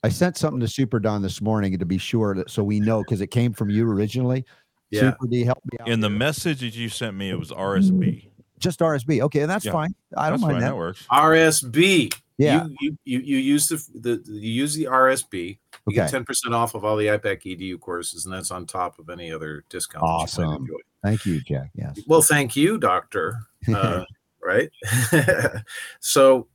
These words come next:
Speaker 2: any course, and, and, you know, we have right now, it's not too late to register for the fall courses. I'm teaching this, uh, this, this course on autoimmunity. We're getting
Speaker 1: Mm.
Speaker 2: deep under the hood of autoimmunity. Um, we, we've,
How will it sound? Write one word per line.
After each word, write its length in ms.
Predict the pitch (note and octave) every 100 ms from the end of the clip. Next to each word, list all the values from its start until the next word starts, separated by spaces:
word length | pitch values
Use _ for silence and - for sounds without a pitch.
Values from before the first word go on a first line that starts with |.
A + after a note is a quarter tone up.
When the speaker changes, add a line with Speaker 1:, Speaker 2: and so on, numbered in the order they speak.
| _ C#3 -
Speaker 2:
any 220 | E3 F#3 D#3
course, 400 | E3 B2+ - B2+
and, 140 | B2
and, 200 | A#2+ B2+
you 60 | C3
know, 120 | C3
we 140 | C#3
have 220 | D3 C3
right 160 | C3 C3+
now, 160 | C#3 A#2+
it's 100 | A2
not 160 | C3+
too 120 | - C#3
late 240 | C3 C3+
to 100 | C#3
register 520 | A2 C3+ E3 - A2+
for 380 | G#2 A2+ A2 A2
the 220 | G#2 G2+
fall 280 | F#2 A2 B2+
courses. 760 | B2 G#2 F#2 - F2 E2+ E2+ - -
I'm 260 | F2 E2+
teaching 600 | - A2+ A2 A2 G#2 F#2+ E2+ _ -
this, 340 | F2+ E2+ -
uh, 300 | F#2 E2+ E2 D#2 _ _ _ _ - _ _ _
this, 320 | F#2 - - -
this 160 | A2 G2+
course 340 | - A2+ G#2+
on 160 | G#2 G2 - A2+
autoimmunity. 840 | B2+ A#2+ G2+ A2+ C3 F2+ D2+ D#2+
We're 140 | G#2+
getting 380 | G#2 B2+ B2 G#2
Speaker 1:
Mm. 180 | G2+ E2+
Speaker 2:
deep 260 | G#2 C3
under 180 | A#2 A2+
the 120 | F#2+
hood 260 | F#2+ A#2+ A#2+
of 80 | F2
autoimmunity. 840 | F2 F2 E2+ F2 G2 F2+ D2+ - _ _ - - _ _
Um, 560 | E2+ E2 D#2+ D#2+ D#2 E2
we, 320 | A2 G#2 G2+ A2 G#2
we've, 200 | G2+